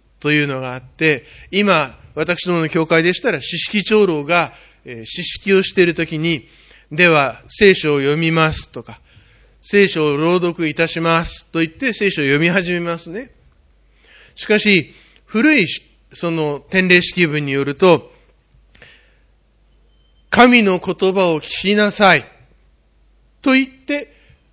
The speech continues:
新約聖書の言葉、あ、旧約の言葉が読まれ、えー、旧約聖書に記される神の言葉を聞きなさい。新約聖書に記されている神の言葉を聞きなさい。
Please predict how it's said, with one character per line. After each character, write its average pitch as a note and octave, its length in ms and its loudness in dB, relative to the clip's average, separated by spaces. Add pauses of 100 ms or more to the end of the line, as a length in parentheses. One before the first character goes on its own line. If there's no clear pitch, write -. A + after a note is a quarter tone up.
(100)
新 G3+ 300 0
約 F3+ 280 2
聖 E3+ 220 0
書 C#3+ 140 -8
の C3+ 100 -8
言 C3 260 -8
葉、 C3 300 -4
あ、 C3 60 -6
旧 E3+ 240 0
約 D#3 240 2
の C#3+ 120 -4
言 C#3 300 -6
葉 C3 280 -4 (120)
が D#3+ 160 -4
読 C#3+ 180 0
ま C#3+ 140 -6
れ、 G3 280 -2 (280)
え A#2 280 -10
ー、 - 40 -20
旧 G3 120 0
約 F#3 180 4
聖 F3+ 160 0
書 F3 100 -8
に E3 140 -6
記 G#3 220 -6
さ A3+ 140 -2
れ C4+ 120 -2
る A#3 120 -2
神 F#3 240 0
の D#3 100 -4
言 D#3 260 -6
葉 C#4+ 140 -4
を C4 60 0
聞 - 180 -12
き D#3+ 120 0
な B2 140 -4
さ A2+ 160 -16
い。 - 100 -20 (600)
新 F#3+ 240 -2
約 F3+ 180 0
聖 E3 160 -2
書 E3 140 -8
に D#3+ 100 -6
記 D#3+ 220 -8
さ D#3 160 -4
れ D3+ 80 -6
て D3 100 -10
い C#3+ 40 -6
る C#3+ 100 -10
神 C#3+ 260 -10
の C3 100 -12
言 G#2+ 120 -14
葉 A2+ 220 -14
を A2 100 -16
聞 - 180 -16
き F3+ 100 0
な A3+ 120 0
さ G#3+ 260 -2
い。 C#3+ 140 -12